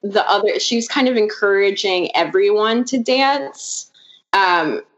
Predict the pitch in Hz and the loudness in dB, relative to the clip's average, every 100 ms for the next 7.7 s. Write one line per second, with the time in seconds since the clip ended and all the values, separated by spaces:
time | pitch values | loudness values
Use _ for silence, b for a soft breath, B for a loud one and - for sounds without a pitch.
0 | - 208 226 214 226 220 220 233 220 233 | -2 0 0 0 0 0 0 0 0 0
1 | 247 247 254 262 - - 190 190 185 175 | 0 0 -2 -2 -4 0 2 4 2 0
2 | - 202 202 208 226 233 220 185 208 220 | -2 -2 0 2 0 0 0 2 2 0
3 | 214 - 196 185 175 175 170 175 170 160 | -6 -2 0 0 0 0 0 0 -2 0
4 | 156 156 147 131 147 139 135 - 90 - | 0 0 0 0 0 0 -2 -4 -8 -8
5 | - 226 226 - - _ _ _ _ - | -12 -14 -16 -20 -20 _ _ _ _ -12
6 | - 160 151 147 - - 170 160 156 160 | -4 0 0 0 -2 -2 0 0 0 0
7 | 151 143 139 - 143 113 | 0 0 -2 -2 -2 -2